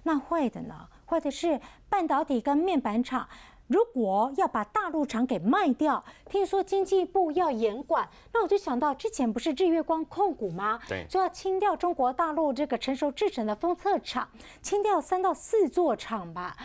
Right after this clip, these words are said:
Speaker 1: 然后高阶的封测移回到了台湾。那是不是因为这样子？我才不懂，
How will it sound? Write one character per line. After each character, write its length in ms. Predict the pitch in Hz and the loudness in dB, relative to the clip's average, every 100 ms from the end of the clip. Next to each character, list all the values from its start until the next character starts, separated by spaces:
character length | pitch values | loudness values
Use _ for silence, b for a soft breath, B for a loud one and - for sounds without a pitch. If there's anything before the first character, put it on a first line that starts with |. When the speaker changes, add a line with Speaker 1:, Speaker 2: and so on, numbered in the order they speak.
| B B | B B
Speaker 1:
然 100 | 254 | -2
后 260 | - 330 247 B - | 2 2 2 B 0
高 200 | 349 370 | 2 2
阶 200 | 381 381 | 2 0
的 100 | 262 | 0
封 240 | 320 311 | 0 0
测 240 | 349 277 196 | 0 0 -2
移 160 | 220 233 | -2 -2
回 220 | 247 214 | 0 -2
到 240 | 220 262 | 0 0
了 160 | 226 190 | 0 -2
台 360 | - - 202 202 | -4 -4 -2 -2
湾。 380 | 226 277 277 285 B B B | 2 2 2 -4 B B B
那 180 | 359 330 | 0 0
是 160 | - 453 | 0 -2
不 60 | |
是 120 | - | 0
因 200 | 349 359 | -2 0
为 100 | 370 | 0
这 160 | 311 392 | 0 2
样 180 | 403 285 | 2 0
子？ 120 | 247 | -2
我 160 | 214 202 | -2 -2
才 120 | 233 | -2
不 160 | - | -4
懂， 220 | 349 302 | -4 -4